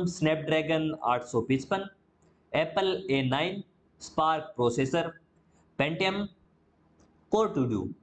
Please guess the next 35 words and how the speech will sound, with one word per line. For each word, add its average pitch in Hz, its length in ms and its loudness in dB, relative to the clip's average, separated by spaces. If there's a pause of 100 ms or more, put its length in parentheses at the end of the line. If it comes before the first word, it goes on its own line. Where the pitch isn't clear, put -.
(200)
ये 180 220 4
कुछ 226 240 0
एक 220 160 2 (400)
famous 175 320 0
अपने 196 320 0
सीपीयू 123 400 0
है। 98 160 -8 (380)
सीपीयू 240 400 0
के 247 120 0
अगर 240 200 -2
अपन 240 240 -2
कार्य 185 280 0
की 170 120 -2
बात 120 280 -2
करें, 101 160 -12 (140)
सीपीयू 180 440 0
के 220 140 0 (360)
मुख्य 220 280 2
चार 262 240 0
कार्य 143 280 -2
होते 113 260 -4
हैं। 98 100 -14 (540)
कौन 185 200 0
से 233 120 0
कौन 220 180 0
से 220 120 2
होते 208 200 0
हैं? 208 180 -4 (120)
पहला 160 200 2
हो 175 120 2
गया 165 200 0
fetch, 214 480 -4 (380)
दूसरा 143 400 2
decode, 185 420 -2 (440)
तीसरा 165 280 4